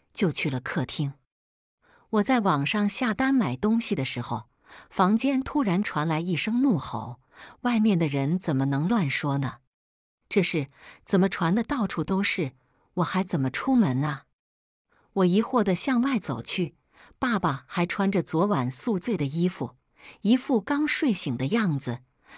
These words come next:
拿着手机不知道在给谁打电话，怒气冲冲。“怎么了？”我退出购物软件，打开某信。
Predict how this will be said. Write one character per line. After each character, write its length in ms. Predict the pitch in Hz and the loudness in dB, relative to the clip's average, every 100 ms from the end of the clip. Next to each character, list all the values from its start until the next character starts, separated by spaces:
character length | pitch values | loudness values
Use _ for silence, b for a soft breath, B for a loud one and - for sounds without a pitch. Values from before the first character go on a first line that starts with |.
| B | B
拿 180 | 190 180 | 0 2
着 120 | 208 | 2
手 260 | - 147 127 | 0 -2 -2
机 300 | - 208 202 B B | 0 0 0 B B
不 140 | - 180 | 0 2
知 160 | 185 | 2
道 260 | 175 160 139 | 2 2 0
在 220 | - 170 | 0 -2
给 180 | - 131 | 0 -4
谁 300 | - 143 165 | -2 -2 0
打 220 | 175 120 | -2 -4
电 220 | - 170 | 0 0
话， 360 | 139 208 - - _ _ _ - | 0 -4 -6 -8 _ _ _ 4
怒 220 | 202 151 | 4 4
气 180 | - 139 | 0 -4
冲 240 | - 180 | 0 0
冲。 240 | 180 233 233 _ _ _ _ _ _ _ | 2 0 -2 _ _ _ _ _ _ _
“怎 120 | 190 | 0
么 80 | 156 | 0
了？” 280 | 147 190 - _ _ _ _ _ _ _ | 0 -4 -8 _ _ _ _ _ _ _
我 140 | 190 180 | -2 0
退 240 | - 202 | 4 4
出 200 | - 226 | 4 0
购 220 | 220 254 | 2 2
物 160 | 180 165 | 4 2
软 260 | 147 120 | 0 -4
件， 360 | 120 220 185 - _ _ _ _ | -2 0 0 -2 _ _ _ _
打 180 | - 131 | -2 -2
开 220 | - 196 | -2 0
某 220 | 190 117 | 2 0
信。 340 | 127 - 190 | -2 -2 -2